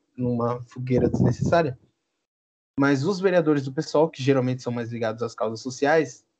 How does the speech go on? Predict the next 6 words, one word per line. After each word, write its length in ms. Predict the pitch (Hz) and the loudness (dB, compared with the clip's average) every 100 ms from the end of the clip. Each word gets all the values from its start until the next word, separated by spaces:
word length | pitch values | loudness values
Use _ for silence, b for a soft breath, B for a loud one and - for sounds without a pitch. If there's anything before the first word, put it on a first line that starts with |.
| _ | _
estão 240 | - 185 | 2 2
em 40 | 196 | 4
maior 300 | 175 147 143 | 0 0 2
número, 460 | 135 147 165 180 180 _ _ _ _ _ _ _ | 0 0 -2 -4 -10 _ _ _ _ _ _ _
é, 540 | 131 123 120 117 113 113 - | -4 -2 0 0 -2 -6 -2
na, 840 | 135 117 117 113 113 113 113 113 | 0 0 0 -2 -2 -6 -6 -6